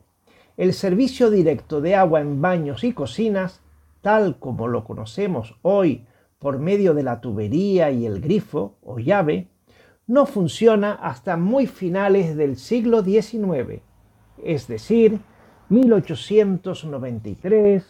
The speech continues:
mil ochocientos noventa y cuatro, pero solo en algunos barrios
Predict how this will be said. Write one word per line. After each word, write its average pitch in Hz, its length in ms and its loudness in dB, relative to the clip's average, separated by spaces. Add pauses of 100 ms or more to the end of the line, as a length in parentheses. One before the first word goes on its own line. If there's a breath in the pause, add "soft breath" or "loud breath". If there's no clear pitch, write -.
(120)
mil 202 320 0
ochocientos 185 1040 -4
noventa 135 400 -10
y 110 60 -14
cuatro, 214 440 -2 (1200 soft breath)
pero 139 280 -2
solo 214 580 4
en 180 80 -2
algunos 139 580 -6
barrios 220 760 0